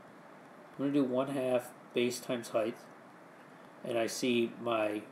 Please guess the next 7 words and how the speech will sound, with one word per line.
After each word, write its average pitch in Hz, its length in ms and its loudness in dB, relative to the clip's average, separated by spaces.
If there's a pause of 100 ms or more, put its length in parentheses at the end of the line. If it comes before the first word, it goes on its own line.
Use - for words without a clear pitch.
(240)
base 120 580 4 (1800)
is 117 160 -2
twenty-two 117 800 0 (200)
meters, 104 540 -6 (1600)
and 120 100 -2
my 117 140 0
height 123 360 8